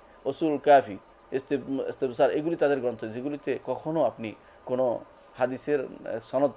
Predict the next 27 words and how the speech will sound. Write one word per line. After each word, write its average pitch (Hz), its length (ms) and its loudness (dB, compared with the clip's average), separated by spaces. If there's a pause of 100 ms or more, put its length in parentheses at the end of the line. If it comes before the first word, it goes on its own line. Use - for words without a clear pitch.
কখনো 151 240 2
পাবেন 120 260 6
না। 98 140 -4 (380)
কোনো 139 120 4
মানুষ 135 300 2
বলছে, 135 360 -2 (240)
"কলা 135 340 10
আবু 120 160 6
আবদুল্লাহ 123 360 4
আলাইহিস 113 260 2
সালাম," 110 280 -4 (100)
এটুকু 131 320 -4
বলেই 120 220 -2
তারা 113 180 0
সীমাবদ্ধ 104 340 -4
থেকে 104 240 -8 (340)
থাকে। 113 280 -2
সেখানে 123 300 -6
কোনো 117 260 -4
হাদিসের 117 440 -6
কোনো 107 120 -10
কিছুই 117 320 -8
নেই, 98 120 -8 (100)
হাদিসের 107 320 -8
কোনো 117 180 -6
বর্ণনা, 107 340 -2
হাদিসের 110 340 -6